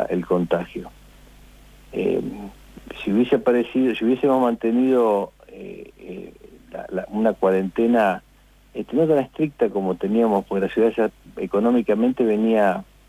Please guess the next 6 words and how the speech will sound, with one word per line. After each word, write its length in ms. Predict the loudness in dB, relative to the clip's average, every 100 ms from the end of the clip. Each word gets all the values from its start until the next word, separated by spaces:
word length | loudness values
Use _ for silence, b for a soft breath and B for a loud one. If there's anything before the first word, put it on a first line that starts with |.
| _ _
este, 380 | -20 -18 -14 -14
trabajando, 760 | -6 -4 -2 0 2 4 2 -2 -16
eh, 160 | -14 -14 -14 -16 -18 -6
prácticamente 480 | -4 0 2 2 2
normal, 500 | 2 4 4 2 -2 _ _ _ _ _ _ _ _ -10
eh, 800 | -2 0 2 2 2 2 0 -4